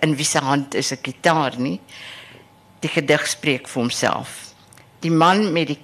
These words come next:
ki-, gitaar, Randall Charles Wickham,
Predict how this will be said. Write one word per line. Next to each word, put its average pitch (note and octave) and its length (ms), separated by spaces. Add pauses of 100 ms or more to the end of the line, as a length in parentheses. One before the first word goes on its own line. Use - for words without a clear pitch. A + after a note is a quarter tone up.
ki-, D3+ 300 (180)
gitaar, G3 640
Randall F3 720 (100)
Charles D3+ 480
Wickham, G#3+ 480